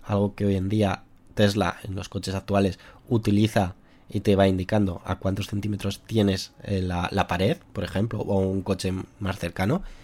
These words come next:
y eso es lo que, eh, Tesla va a intentar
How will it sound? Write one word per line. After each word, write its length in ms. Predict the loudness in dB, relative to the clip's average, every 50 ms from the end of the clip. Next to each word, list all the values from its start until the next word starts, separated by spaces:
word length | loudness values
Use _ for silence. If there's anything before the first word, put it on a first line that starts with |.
| -20 -20 -20 -20 -20 -20 -8 -2
y 120 | 0 2
eso 140 | 2 2 0
es 120 | -2 0 -2
lo 100 | -2 -2
que, 300 | -4 -6 -6 -6 -8 -12 -18 -18 -12
eh, 360 | -10 -8 -8 -8 -10 -12 -14 -18 -18 -18 -20 -20 -20 -20 0 2
Tesla 240 | 4 4 6 6 4
va 60 | 4
a 20 |
intentar 440 | 4 2 2 2 4 4 4 4